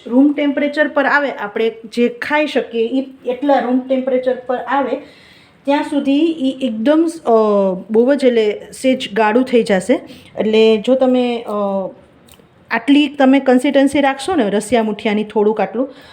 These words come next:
તો ખાવા ટાઈમે પ્રોપર લિક્વિડ રહેશે, નહીંતર પછી છે ને મુઠિયા મુઠિયા જશે. છેલ્લે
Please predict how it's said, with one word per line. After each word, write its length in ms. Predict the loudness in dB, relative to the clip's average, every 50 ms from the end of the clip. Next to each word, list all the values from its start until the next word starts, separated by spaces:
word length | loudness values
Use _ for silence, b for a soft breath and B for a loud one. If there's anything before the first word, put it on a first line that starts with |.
| B B B
તો 140 | 2 2 2
ખાવા 320 | 2 2 2 2 4 2
ટાઈમે 400 | 2 2 2 2 2 2 0 0
પ્રોપર 680 | -4 -4 -2 0 0 0 0 -2 -4 -2 -2 0 0 0
લિક્વિડ 440 | -2 -2 -4 -2 0 0 2 2
રહેશે, 440 | 2 2 0 0 -2 -4 -6 -6 -6
નહીંતર 300 | -6 -6 -4 0 0 0
પછી 360 | 2 2 0 -2 0 0 0
છે 140 | 0 0 0
ને 80 | 0 2
મુઠિયા 340 | 2 2 2 2 2 2 2
મુઠિયા 300 | 2 0 0 0 -2 -2
જશે. 280 | -2 -4 -6 -8 -10
છેલ્લે 500 | -14 -16 _ -6 -2 0 0 0 0 -4